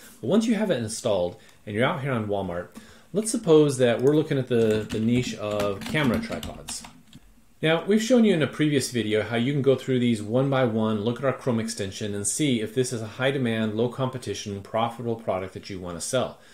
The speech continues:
But what if you wanna evaluate the brand overall? That is so much faster.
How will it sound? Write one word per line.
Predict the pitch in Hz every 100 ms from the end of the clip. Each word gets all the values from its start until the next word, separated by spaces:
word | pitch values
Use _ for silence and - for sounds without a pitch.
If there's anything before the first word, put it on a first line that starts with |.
| - - - _
But | 151 -
what | 160 254
if |
you | 262 226
wanna | 170 123
evaluate | 113 127 123 117
the | 98
brand | 85 98 117 120 113 127
overall? | 110 98 90 151 - - - 135
That | 180
is | 180 107 -
so | - 151
much | 190 104 -
faster. | 90 - - -